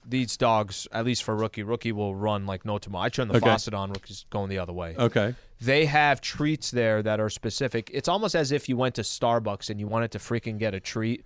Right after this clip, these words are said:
Speaker 2: Uh-huh.
Speaker 1: for a kid or something. A buck, a buck fifty, I'll go there and get him a treat.
Speaker 2: You
Speaker 1: Yeah, he's living a good life.
Speaker 2: Do you ever give him just something totally off the board, like you throw him a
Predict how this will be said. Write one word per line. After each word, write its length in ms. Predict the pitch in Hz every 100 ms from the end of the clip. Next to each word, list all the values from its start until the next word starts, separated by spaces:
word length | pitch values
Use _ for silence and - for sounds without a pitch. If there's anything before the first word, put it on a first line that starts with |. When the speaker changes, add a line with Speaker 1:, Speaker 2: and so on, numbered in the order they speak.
| -
Speaker 2:
Uh-huh. 260 | 135 131 120
Speaker 1:
for 120 | 117
a 60 |
kid 340 | 95 - 131 131
or 100 | 131
something. 480 | 131 127 143 147 147 - _
A 100 | -
buck, 360 | 117 131 139 -
a 40 |
buck 240 | 110 127 -
fifty, 380 | - 143 - 123
I'll 140 | 110
go 160 | 107 104
there 180 | 98 92
and 80 | 95
get 120 | 92
him 120 | 90
a 40 |
treat. 280 | 90 90 87 _ _ _ 320
Speaker 2:
You 240 | 254 190 147 - 143
Speaker 1:
Yeah, 220 | 156 127
he's 140 | 175
living 180 | 160 127
a 60 | 104
good 140 | 95
life. 80 | 87
Speaker 2:
Do 40 |
you 100 | 170 175
ever 180 | 175
give 220 | 147 160 139
him 100 | 143
just 220 | 135 127
something 240 | 151 131
totally 260 | - 131 127
off 160 | 120
the 80 | 127
board, 280 | 104 117 123
like 200 | 113 104
you 60 | 110
throw 280 | - 120 110
him 60 |
a 220 | 104 92